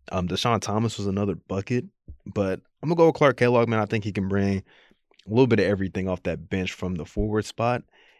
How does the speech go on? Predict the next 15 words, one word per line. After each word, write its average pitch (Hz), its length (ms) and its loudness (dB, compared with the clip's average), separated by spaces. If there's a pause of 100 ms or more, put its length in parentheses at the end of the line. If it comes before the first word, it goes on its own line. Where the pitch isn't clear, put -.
(160)
And 101 440 -2 (180)
I, - 60 -16 (300)
I 139 60 -2
think 151 200 4
we 139 80 8
need 135 240 8
a - 80 0
little 107 180 4
more 101 180 0
depth 92 360 -4
at 87 80 -4
that 92 140 -4
position, 92 440 -6
man, 87 220 -8
because 73 480 -8